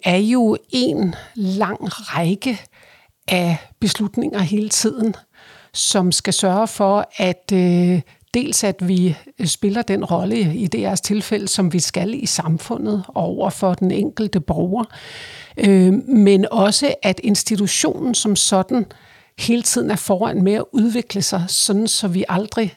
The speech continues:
taber det momentum, at vi faktisk er i stand til at levere på de tre ting, som er vigtige for D R, nemlig, øh, demokrati, kultur og fællesskaber.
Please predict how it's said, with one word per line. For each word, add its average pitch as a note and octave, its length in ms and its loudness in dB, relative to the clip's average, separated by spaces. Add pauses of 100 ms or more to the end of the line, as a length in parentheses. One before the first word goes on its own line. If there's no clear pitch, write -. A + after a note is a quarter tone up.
taber - 380 -4
det G3 160 -2
momentum, G3+ 760 0 (160)
at F3+ 160 -4
vi G3 80 0
faktisk G3 480 -6
er G3+ 40 -2
i F#3+ 80 0
stand G#3 280 -4
til G3 300 -2 (300)
at F3 200 2 (400)
levere F#3+ 540 0 (120)
på - 120 -4
de F3+ 140 -2
tre - 260 -4
ting, G3+ 260 -4
som F#3+ 180 0
er F3+ 40 0
vigtige F#3 320 -2
for - 120 -6
D - 100 -4
R, F#3 300 0
nemlig, F#3 540 2 (120)
øh, F3+ 240 2
demokrati, - 640 -2
kultur - 400 -6
og G#3 100 -10
fællesskaber. - 600 -8